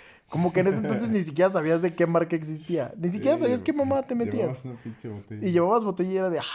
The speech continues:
Speaker 1: "Ay, mira", porque todos llevaban que sus Six y
Speaker 2: Ya ahorita ya es otro pedo, güey, ya todos.
Speaker 1: Ah, sí,
Speaker 2: ya
Speaker 1: no.
Speaker 2: los morrillos ya tienen
Speaker 1: Es
Speaker 2: todo.
Speaker 1: difícil llegar a, con una Passport a una fiesta.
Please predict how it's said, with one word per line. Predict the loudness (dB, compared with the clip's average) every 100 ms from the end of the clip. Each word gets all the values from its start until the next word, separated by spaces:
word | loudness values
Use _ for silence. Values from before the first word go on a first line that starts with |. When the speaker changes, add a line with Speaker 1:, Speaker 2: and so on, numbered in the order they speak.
| -8
Speaker 1:
"Ay, | -4 -2 -2
mira", | -4 -4 -4
porque | -6 -6
todos | -2 0
llevaban | 0 -2 -2 -6
que | -8
sus | -12 -16
Six | -16 -14 -14 -18 -18 -20
y | -20 -20 -20 _ _ -4
Speaker 2:
Ya | -2
ahorita | -2 -2
ya | -4
es | -6
otro | -8 -10
pedo, | -8 -4 -4 -6
güey, | -10 -10
ya | -10 -10
todos. | -10 -10 -14 -20 _
Speaker 1:
Ah, | -4 -4
sí, | -4
Speaker 2:
ya | -4
Speaker 1:
no. | -2
Speaker 2:
los | 0
morrillos | 0 0 0 -2
ya | -4 -8
tienen | -12 -4
Speaker 1:
Es | -2 -2
Speaker 2:
todo. |
Speaker 1:
difícil | -2 -2 0 0 0 -2
llegar | -2 -2 -2
a, | -2 -2
con | -2
una | -2 -2
Passport | -6 -4 -6
a | -6
una | -6
fiesta. | -8 -10